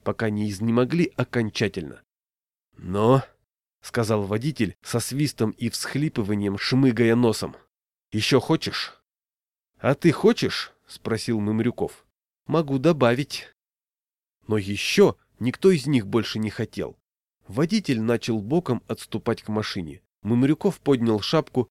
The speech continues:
выколотил её о колено и поплёлся направо. В ту самую сторону, куда полчаса назад этот змей нахально предлагал ему газовать бегом.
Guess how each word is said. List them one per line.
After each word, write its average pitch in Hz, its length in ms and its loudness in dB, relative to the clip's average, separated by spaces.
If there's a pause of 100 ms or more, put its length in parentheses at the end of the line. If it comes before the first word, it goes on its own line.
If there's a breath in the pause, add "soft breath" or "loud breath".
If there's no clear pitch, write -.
выколотил 117 680 0
её 113 300 0
о 107 80 -4
колено 170 400 0
и - 180 -4
поплёлся 117 720 -2
направо. 98 640 -4 (380)
В - 120 -20
ту 147 120 -2
самую 104 380 0
сторону, 143 600 0
куда 165 220 2
полчаса 156 600 0
назад 123 380 -2
этот 117 260 -4
змей 135 560 0
нахально 120 560 0
предлагал 113 600 0
ему 110 360 -2
газовать 107 680 -4
бегом. 95 540 -6